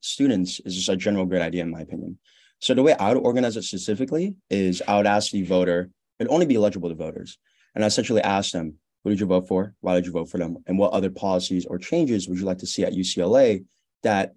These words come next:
some candidates or the school as a whole hasn't really touched upon?" And then the method of payment could be in the form of U C L A Store gift card. Um, this could be a monetary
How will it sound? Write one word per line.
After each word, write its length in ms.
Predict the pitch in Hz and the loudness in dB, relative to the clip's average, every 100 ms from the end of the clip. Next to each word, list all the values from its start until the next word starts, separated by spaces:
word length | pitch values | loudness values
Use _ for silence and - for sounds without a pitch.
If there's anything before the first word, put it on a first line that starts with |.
| _ _ | _ _
some 280 | - - 107 | -6 -2 -2
candidates 640 | 98 101 98 98 92 - | 0 0 0 0 -2 -4
or 240 | - 95 90 | -2 0 0
the 80 | |
school 640 | 90 - - 156 131 101 - | 0 -4 0 2 4 2 -2
as 140 | 101 92 | -6 -4
a 60 | |
whole 240 | 85 92 87 | -2 -2 -2
hasn't 280 | 98 95 90 | -4 -2 -4
really 140 | 82 | -4
touched 260 | - 98 - | -4 -4 -4
upon?" 340 | - 69 101 _ _ _ _ - | -10 -12 -14 _ _ _ _ -2
And 140 | 113 | 0
then 100 | 110 | 2
the 80 | 107 | 4
method 320 | 107 110 120 | 2 2 2
of 320 | 104 95 90 - _ _ _ _ _ _ _ _ - | 2 2 -2 -8 _ _ _ _ _ _ _ _ -2
payment 280 | 151 147 - | 0 2 0
could 120 | 113 | -2
be 300 | 113 110 107 | -2 0 -2
in 160 | - | -2
the 80 | 107 | -4
form 160 | - 101 | -2 -4
of 100 | 92 | -2
U 100 | 101 | -2
C 140 | - | -2
L 60 | 101 | -2
A 40 | |
Store 220 | 92 87 | -2 -4
gift 240 | 87 131 135 | -2 -2 0
card. 400 | 143 139 135 - - - _ - | 4 4 4 -2 -14 -18 _ -2
Um, 300 | 107 101 95 | 0 2 0
this 160 | 104 | -2
could 80 | - | -2
be 80 | 107 | -2
a 40 | 98 | 0
monetary 720 | 98 104 107 - 107 98 98 | 0 2 0 0 -2 0 -2